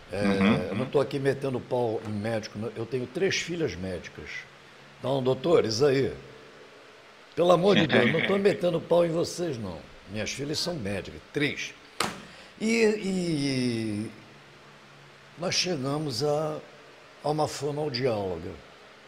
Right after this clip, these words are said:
Speaker 1: que era muito amiga da família, clinicando aqui no Brasil, uma italiana,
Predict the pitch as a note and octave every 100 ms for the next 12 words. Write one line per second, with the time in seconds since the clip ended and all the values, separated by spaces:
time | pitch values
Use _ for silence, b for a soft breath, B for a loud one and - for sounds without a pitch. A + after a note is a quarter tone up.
0 | - G#2 G2+ A#2+ B2+ G#2+ G2 A#2+ A2+ G2+
1 | - C3 A2+ C#3 D#3 - A2 G#2+ G#2 G#2
2 | G2+ G2+ G2+ A#2 F#2 G2 D3 D#3 C#3 F#2
3 | B2+ G#2 A#2+ C3 C#3 C#3+